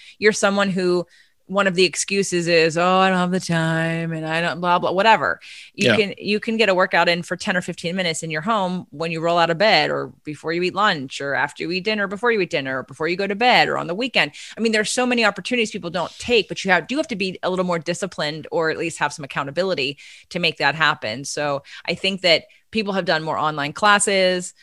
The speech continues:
Speaker 1: I really think it's fifty-fifty. I think fifty percent of the people are really pro-, not processing their emotions and
Speaker 2: Mm-hmm.
Speaker 1: they're using food and alcohol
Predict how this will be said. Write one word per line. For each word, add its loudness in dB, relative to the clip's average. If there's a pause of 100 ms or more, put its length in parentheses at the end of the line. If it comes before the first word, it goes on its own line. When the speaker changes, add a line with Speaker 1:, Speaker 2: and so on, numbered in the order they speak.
(420)
Speaker 1:
I 6
really 4
think -2
it's -2
fifty-fifty. 0
I 0
think -4
fifty -8
percent -2
of 0
the -2
people 0
are 2
really 2
pro-, 2
not 2
processing 0
their -2
emotions -6 (160)
and -6
Speaker 2:
Mm-hmm. -2
Speaker 1:
they're 4
using -4
food -2
and -2
alcohol 0